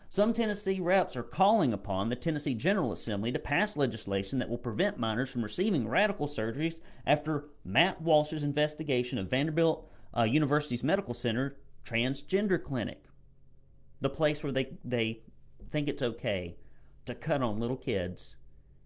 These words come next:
and permanently disfigure them before age eighteen. For the love of God.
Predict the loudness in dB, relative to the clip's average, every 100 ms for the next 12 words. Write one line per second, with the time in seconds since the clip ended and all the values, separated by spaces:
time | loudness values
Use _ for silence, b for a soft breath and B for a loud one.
0 | -4 -4 0 2 2 0 -2 -4 -4 -2
1 | -2 0 -2 -2 -2 -6 -10 -20 -20 -20
2 | -18 -18 -18 -18 -20 -12 -8 -2 2 4
3 | 4 2 -2 -2 -4 -4 -4 -6 -10 -18
4 | -20 -20 -20 -20 -20 -20 -20 -20 -20 -20
5 | -20 -20 -20 -16 -8 -4 0 0 0 -2
6 | -2 -4